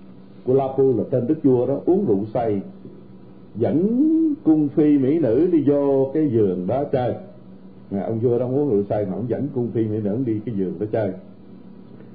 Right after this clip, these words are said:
À, ông đạo sĩ Kunda, ông, ông ở rừng, ông trở về cái vườn đó mà ở.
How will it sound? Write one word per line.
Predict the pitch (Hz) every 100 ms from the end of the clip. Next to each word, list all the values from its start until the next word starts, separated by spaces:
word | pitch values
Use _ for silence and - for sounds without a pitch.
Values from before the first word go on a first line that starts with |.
| -
À, | 92
ông | 107
đạo | 101 117
sĩ | 98 98 143 175 180 -
Kunda, | 120 110 113 98
ông, | 120 123 127 113 113 101 - -
ông | 123
ở | 127
rừng, | 113 95
ông | 92 -
trở | 80 117
về | 92 -
cái | 104
vườn | 92 80 95
đó | 110
mà | 101
ở. | 73 101